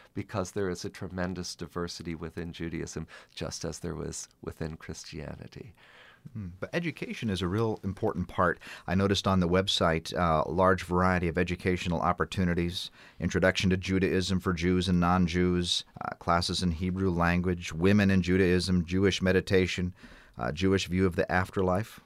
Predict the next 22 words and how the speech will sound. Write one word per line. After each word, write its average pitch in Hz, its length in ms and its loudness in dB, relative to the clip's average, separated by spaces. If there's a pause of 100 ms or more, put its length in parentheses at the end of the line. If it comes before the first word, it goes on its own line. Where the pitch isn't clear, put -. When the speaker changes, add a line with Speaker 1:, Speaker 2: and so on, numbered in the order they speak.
(260)
Speaker 2:
Um, 87 240 -4
so 117 120 -2
what 139 320 0
is 156 160 -2
the 95 180 2
Jewish 92 400 -2
view 90 200 -2
of 78 120 -4
the - 100 -6
afterlife? - 560 -8 (640)
Or - 100 0
is 104 160 0
there 92 160 4
one? 78 420 -4 (360)
Speaker 1:
Ah, 139 380 8
you 123 160 4
see, 156 300 6
there 156 200 8
is 156 160 6
the 151 180 6
old 190 300 8
joke, 123 460 4